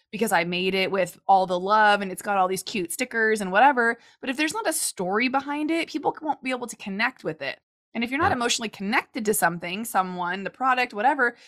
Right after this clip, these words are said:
Speaker 1: the story they generally will buy the cheapest thing or the easier one to find, and your shit will get lost in the sauce.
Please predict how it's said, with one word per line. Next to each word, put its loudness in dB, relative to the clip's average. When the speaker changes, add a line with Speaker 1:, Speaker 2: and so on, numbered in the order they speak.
Speaker 1:
the -10
story -2
they -2
generally 4
will 2
buy 6
the 0
cheapest 2
thing -2
or 2
the 0
easier 2
one 0
to -6
find, -4
and -8
your 2
shit 2
will -2
get 0
lost 2
in -6
the -4
sauce. 0